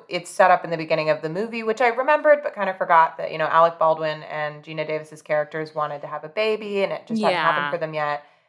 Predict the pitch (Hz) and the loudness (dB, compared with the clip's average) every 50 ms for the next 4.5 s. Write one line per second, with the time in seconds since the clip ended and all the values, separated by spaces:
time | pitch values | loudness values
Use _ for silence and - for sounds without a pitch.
0 | _ _ _ _ _ - 190 214 220 226 226 226 226 247 254 247 247 226 214 220 | _ _ _ _ _ -2 -2 0 2 2 2 2 4 2 0 2 2 0 0 -2
1 | - 214 208 208 - 190 180 - - 180 180 185 180 180 170 165 160 - - - | -2 -8 -8 -8 -10 -14 -10 -6 -4 -4 -4 -4 -6 -6 -6 -6 -8 -10 -10 -10
2 | 175 175 - - 160 160 - - 185 185 165 165 160 - - - 156 151 151 214 | -10 -6 0 0 0 0 0 -2 -2 2 2 2 0 0 -6 -6 -6 -2 2 4
3 | 233 302 262 196 - - - - - 156 156 165 160 160 - 160 156 156 156 151 | 6 6 6 4 2 -2 -14 -10 -8 -8 -8 -8 -10 -8 -4 -4 -4 -4 -4 -4
4 | - 170 185 190 175 160 156 151 151 - | 0 2 6 8 8 8 8 6 4 0